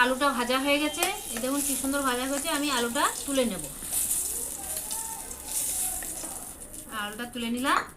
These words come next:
এবার আমি এই তেলটায় দিয়ে দেব দুটো তেজপাতা, রসুন বাটা, আদা বাটা, অল্প অল্প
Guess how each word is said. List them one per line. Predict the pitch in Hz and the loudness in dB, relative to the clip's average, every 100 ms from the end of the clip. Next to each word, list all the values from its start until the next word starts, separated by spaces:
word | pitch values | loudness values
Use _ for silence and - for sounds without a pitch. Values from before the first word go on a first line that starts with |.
| - - - - - - - | -6 -6 -8 -16 -18 -18 -8
এবার | 226 240 254 | -4 -2 0
আমি | 320 427 - - - - 240 | 0 -2 -10 -16 -12 -6 -6
এই | 247 | -2
তেলটায় | 262 262 294 370 240 - - 208 | -2 0 0 0 -2 -8 -16 -6
দিয়ে | 233 247 | -2 0
দেব | 262 294 440 - - - - - - - - - - - - 226 | 0 -2 -4 -8 -18 -20 -18 -20 -18 -18 -18 -18 -18 -18 -14 -4
দুটো | 262 262 | 0 2
তেজপাতা, | 254 240 - 254 285 311 370 - - - - - - - - - - - - - - - - - 220 | 2 2 -2 0 2 2 2 2 4 4 4 2 4 6 8 6 4 4 4 4 6 8 8 4 4
রসুন | 226 254 262 | 0 2 4
বাটা, | 254 254 285 381 - - - - - - - - - - - - - - - - - | 4 6 4 4 2 0 2 2 2 2 2 0 0 0 -2 -2 -2 -4 -6 -6 -4
আদা | 240 247 | 0 2
বাটা, | 254 311 349 - - - 220 | 4 8 8 6 2 4 4
অল্প | 262 294 | 4 6
অল্প | 311 | 6